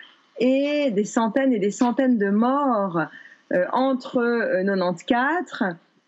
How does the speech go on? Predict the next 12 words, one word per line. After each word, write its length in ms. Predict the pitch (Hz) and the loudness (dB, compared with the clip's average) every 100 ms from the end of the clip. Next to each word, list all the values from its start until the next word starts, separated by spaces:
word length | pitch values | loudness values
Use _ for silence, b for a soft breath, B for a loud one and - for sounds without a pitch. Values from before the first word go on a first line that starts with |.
| - | -4
et 200 | 247 269 | 0 0
deux 220 | 196 247 | 0 0
mille 260 | 233 233 208 | 2 0 -2
seize, 720 | - 277 262 277 294 302 269 | -4 -2 0 0 0 0 0
où 140 | 254 247 | 0 -2
éclate 320 | 208 254 233 | 0 -2 0
la 140 | 208 | 0
guerre 200 | 202 240 | 0 0
des 120 | 214 | -2
quatre 400 | 202 226 220 226 | -2 -2 0 -2
jours, 580 | 214 208 220 190 170 165 156 B B B _ - | 0 0 0 0 0 0 -4 B B B _ -2
euh, 340 | 165 160 - | 0 0 -2